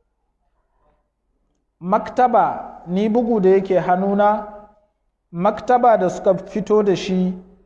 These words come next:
ina nufin kamfani da suka buga littafin shine Darul Kutub Al-Misriya, Darul Kutub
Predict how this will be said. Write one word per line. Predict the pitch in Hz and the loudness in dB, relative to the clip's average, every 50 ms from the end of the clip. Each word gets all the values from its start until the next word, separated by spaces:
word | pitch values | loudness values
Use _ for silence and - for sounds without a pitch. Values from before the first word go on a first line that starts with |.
| _ _ _ _ _ _ _ _ _ _ _ _ _ _ _ _ _ _ | _ _ _ _ _ _ _ _ _ _ _ _ _ _ _ _ _ _
ina | - 190 220 226 202 190 | -6 -2 0 2 2 2
nufin | 202 196 - 214 190 185 | 0 -2 -2 -2 -2 -2
kamfani | - 214 220 233 233 - 226 202 196 202 208 | 0 0 0 0 0 0 0 0 0 0 0
da | 190 190 | 0 0
suka | 180 - - 196 | 0 0 -2 0
buga | 180 196 196 202 185 | 0 2 2 2 2
littafin | 185 190 190 190 - 208 202 208 208 202 175 | 2 0 -2 0 0 2 2 2 0 -2 -4
shine | 165 - 202 202 202 190 175 | -4 -2 -2 0 0 0 0
Darul | 165 185 196 202 214 214 208 196 202 196 196 196 196 196 - - - - - _ _ _ _ _ _ _ _ _ _ | 2 2 4 4 4 4 4 2 0 0 0 -2 -2 -6 -10 -18 -20 -20 -20 _ _ _ _ _ _ _ _ _ _
Kutub | - - 226 220 226 226 220 226 - | -6 -6 -4 0 0 0 0 0 -2
Al-Misriya, | - 185 180 180 180 180 165 - - 175 170 175 185 190 175 156 127 110 - - - - - - | -2 -2 0 0 -2 -2 -4 -4 -2 0 2 2 2 2 2 0 0 -2 -6 -14 -18 -20 -10 -4
Darul | 175 185 208 214 214 202 196 180 - | 0 2 2 2 2 0 -2 -2 -2
Kutub | - 220 214 233 233 | -4 -4 -2 -2 -4